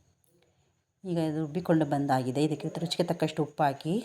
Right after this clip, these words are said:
ಸಣ್ಣಗೆ ಕಟ್ ಮಾಡಿಟ್ಟಿರುವ ಕಾಯನ್ನು, ಕೊತ್ತಂಬರಿ ಸೊಪ್ಪನ್ನು ಹಾಕಿ ಮಿಕ್ಸ್ ಮಾಡೋಣ. ಮಿಕ್ಸ್ ಮಾಡಿ ಇದನ್ನು ಈ ರೀತಿ ಎಲ್ಲವನ್ನು ನೀಟಾಗಿ ಮಿಕ್ಸ್ ಮಾಡಿ ಉಂಡೆಗಳನ್ನು ಮಾಡಿ ಇಟ್ಟುಕೊಳ್ಳೋಣ.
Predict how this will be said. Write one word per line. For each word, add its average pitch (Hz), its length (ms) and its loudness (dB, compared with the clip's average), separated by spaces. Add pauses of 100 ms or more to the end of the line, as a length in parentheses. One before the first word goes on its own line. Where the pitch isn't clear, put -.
(120)
ಸಣ್ಣಗೆ 170 360 2
ಕಟ್ 170 300 -2
ಮಾಡಿಟ್ಟಿರುವ 151 460 -4
ಕಾಯನ್ನು, 147 580 0
ಕೊತ್ತಂಬರಿ 160 380 0
ಸೊಪ್ಪನ್ನು 139 420 -2
ಹಾಕಿ 131 260 -2
ಮಿಕ್ಸ್ - 320 0
ಮಾಡೋಣ. 135 340 2 (600)
ಮಿಕ್ಸ್ 196 340 -6
ಮಾಡಿ 160 340 2
ಇದನ್ನು 147 300 0 (640)
ಈ 202 100 -2
ರೀತಿ 180 300 -2 (300)
ಎಲ್ಲವನ್ನು 165 380 -4
ನೀಟಾಗಿ 160 360 2
ಮಿಕ್ಸ್ 147 300 -4
ಮಾಡಿ 151 260 2 (100)
ಉಂಡೆಗಳನ್ನು 160 480 4
ಮಾಡಿ 135 200 0
ಇಟ್ಟುಕೊಳ್ಳೋಣ. 123 560 -4